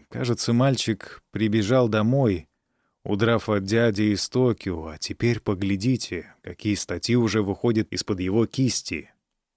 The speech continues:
В письме редактора Сато говорилось о Сусуму. Сато писал, что поистине молодёжь скоро заткнёт нас, стариков, за пояс.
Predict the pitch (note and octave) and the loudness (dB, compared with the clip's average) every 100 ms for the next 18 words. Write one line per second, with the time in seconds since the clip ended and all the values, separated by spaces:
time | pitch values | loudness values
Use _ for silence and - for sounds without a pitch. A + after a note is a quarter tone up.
0 | _ - F#2+ - G#3 G3 C3+ F3+ - D3 | _ -6 -2 4 4 6 4 0 2 2
1 | C3+ - - G2+ F3 F3+ A2+ G2 F2+ A2+ | 2 2 0 -2 0 2 2 0 2 2
2 | D#3 B2 - A#2+ - C#3 - F#3+ A#2+ F2 | 4 2 2 -2 -2 -4 -4 0 0 0
3 | D2+ - _ _ _ _ _ - A#2 C3 | -6 -16 _ _ _ _ _ -2 2 2
4 | A#2+ - D3 C#3 - G2 F#2+ F#2+ C3+ - | 2 2 4 2 0 -4 0 2 2 2
5 | A2 F#2+ F2 E2+ E2+ C#3 - - D3 C3 | 0 0 -2 -2 2 2 2 2 4 4
6 | A2+ G#2+ A2+ C#3 D3+ A#2 A#2+ C3 - A2+ | 2 0 2 2 2 2 2 2 0 0
7 | G#2+ - C3 A#2 G#2+ G2+ D3 A2 E2+ - | 0 2 0 2 2 2 2 2 0 -6